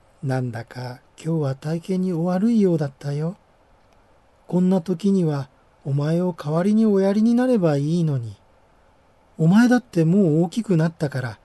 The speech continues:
喜んでお父さんのお手伝いをするでしょ。お父さんはお前のためにはこれまでどんなに辛い目をしてくださったかわからないのだからね。」サムは決まり悪そうに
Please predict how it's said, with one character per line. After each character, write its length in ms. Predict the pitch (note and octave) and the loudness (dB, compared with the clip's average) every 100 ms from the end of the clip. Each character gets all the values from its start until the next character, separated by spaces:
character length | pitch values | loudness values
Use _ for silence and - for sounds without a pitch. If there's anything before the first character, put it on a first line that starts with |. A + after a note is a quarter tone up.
| _ _ _ _ | _ _ _ _
喜 360 | - C#3+ D#3 F#3+ | -2 0 0 0
ん 100 | F#3+ | 2
で 80 | D#3 | 2
お 120 | C#3 | 0
父 200 | C#3 G#3 | 2 0
さ 160 | F3+ D3+ | 0 -2
ん 80 | |
の 100 | C#3+ | -2
お 80 | C#3+ | -2
手 120 | G#3 | -2
伝 280 | G3+ D#3 C#3+ | -2 0 0
い 40 | C3+ | 0
を 100 | C3+ | -4
す 160 | G3 | -2
る 80 | F3+ | 0
で 100 | D#3 | 0
し 100 | C#3 | -2
ょ。 140 | D3 E3+ _ _ _ _ _ _ _ _ _ _ _ | -8 -8 _ _ _ _ _ _ _ _ _ _ _
お 100 | E3 | -4
父 180 | E3 G3 | 2 2
さ 140 | - | 2
ん 100 | D#3 | -2
は 120 | D3 C#3+ | 0 0
お 80 | |
前 240 | D#3+ F#3+ G3+ | 0 2 2
の 100 | G#3+ | 2
た 160 | G3+ | 0
め 140 | G3+ G#3+ | 0 2
に 100 | F3+ | 2
は 220 | D3 C3+ _ _ _ | -2 -6 _ _ _
こ 140 | - E3 | -4 0
れ 100 | E3 | 2
ま 160 | F3 | 2
で 160 | D#3 D3 | 2 0
ど 200 | C3 F#3+ | 0 0
ん 100 | B3+ | 2
な 100 | A#3 | 2
に 140 | D#3+ | 0
辛 300 | C#3+ D#3+ E3+ | -2 -2 0
い 60 | G3 | 2
目 140 | A3 | 2
を 100 | G#3+ | 2
し 120 | E3 - | 0 -4
て 100 | E3 | -4
く 140 | E3 | -2
だ 100 | F3 | -4
さ 140 | E3+ - | -4 -8
っ 40 | |
た 120 | D3+ | -8
か 140 | C#3+ C3 | -6 -6
わ 120 | C3+ | -6
か 160 | - E3 | -4 0
ら 100 | A#3 | 2
な 140 | B3 | 2
い 40 | |
の 140 | F#3+ D3 | 0 0
だ 120 | C#3 | -4
か 140 | C#3 | -4
ら 140 | B2 A#2+ | -8 -8
ね。」 220 | B2+ E3 _ _ _ _ _ _ _ _ _ _ - _ _ _ _ _ | -10 -10 _ _ _ _ _ _ _ _ _ _ -20 _ _ _ _ _
サ 240 | - F3+ E3+ | -6 0 2
ム 100 | D3+ | 2
は 140 | C#3+ | 0
決 160 | C#3 E3 | -2 -4
ま 120 | F3+ | 0
り 100 | G3+ | 0
悪 220 | G3+ F#3+ | 0 -2
そ 200 | E3 F#3+ | -2 0
う 40 | |
に 200 | D#3+ D3+ | 0 -2